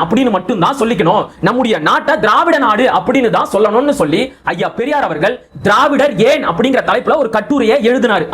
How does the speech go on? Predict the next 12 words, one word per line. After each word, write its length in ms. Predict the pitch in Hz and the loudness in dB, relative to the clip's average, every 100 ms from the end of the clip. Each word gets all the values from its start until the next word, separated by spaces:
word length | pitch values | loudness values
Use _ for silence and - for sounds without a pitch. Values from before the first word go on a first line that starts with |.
| 196 | 0
ஆயிரத்தி 300 | 233 208 202 | 0 -2 -2
தொள்ளாயிரத்தி 460 | 185 185 175 165 320 370 - - - 185 | 0 0 0 0 -2 -4 -12 -20 -6 -4
நாற்பத்தி 420 | 277 285 - 254 202 | -4 -6 -6 -4 -2
நாலுல, 260 | 233 254 285 | 0 0 0
இல்லைன்னா 200 | 254 294 262 | 0 0 2
நாற்பத்தி 300 | 277 294 247 233 | 2 0 0 2
மூணோட 280 | 277 226 254 240 | 4 2 2 2
இறுதியில. 320 | 285 254 160 - 240 | 2 2 0 -2 -2
சரியா? 220 | 269 269 - - - | 0 -2 -4 -14 -6
அடுத்ததா 380 | - - - 131 208 - 165 | -4 -2 0 0 0 0 0
ஆயிரத்தி 320 | 294 320 254 | 2 0 -2
தொள்ளாயிரத்தி 480 | 190 208 214 196 170 | 0 2 2 0 0